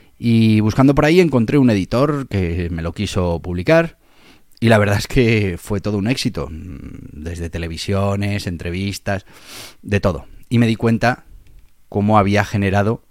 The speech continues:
una autoridad en ese campo, pero realmente ese no era mi campo. Mi campo era el del emprendimiento. Así que, mm, lo que hice en el segundo libro fue precisamente, eh, hablar de emprendedor, me parece que era empresario o emperdedor,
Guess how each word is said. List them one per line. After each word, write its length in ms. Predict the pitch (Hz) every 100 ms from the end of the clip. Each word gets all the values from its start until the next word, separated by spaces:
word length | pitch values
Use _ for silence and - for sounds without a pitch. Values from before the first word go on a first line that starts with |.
| _ -
una 160 | 107
autoridad 400 | 101 101 92 95
en 60 | 95
ese 160 | -
campo, 260 | - 87 87
pero 160 | 120 131
realmente 600 | 135 131 131 120 120 113
ese 200 | - 104
no 120 | 98
era 120 | 95
mi 100 | 90
campo. 360 | 143 160 90 - - - _ _ -
Mi 140 | 98
campo 320 | 95 98 101
era 140 | 101 104
el 80 | 104
del 160 | 95
emprendimiento. 720 | 90 85 82 90 120 113 80 - - - -
Así 320 | - 107 123 113
que, 300 | 135 143 -
mm, 380 | 107 101 95 92
lo 200 | 92 90
que 100 | 95
hice 380 | 95 120 120 - 92
en 80 |
el 80 | 82
segundo 280 | 82 85 92
libro 340 | 107 110 120 -
fue 180 | -
precisamente, 680 | 85 87 90 85 85 82 98 - - - - - _ _ _ 104
eh, 80 |
hablar 360 | 92 90 92 92
de 240 | 95 104 -
emprendedor, 960 | 95 85 90 85 92 101 101 101 87
me 140 | 82 78
parece 240 | 85 92
que 60 | 90
era 180 | 87
empresario 580 | 87 87 87 117 123 135
o 80 | 117
emperdedor, 500 | 90 85 82 87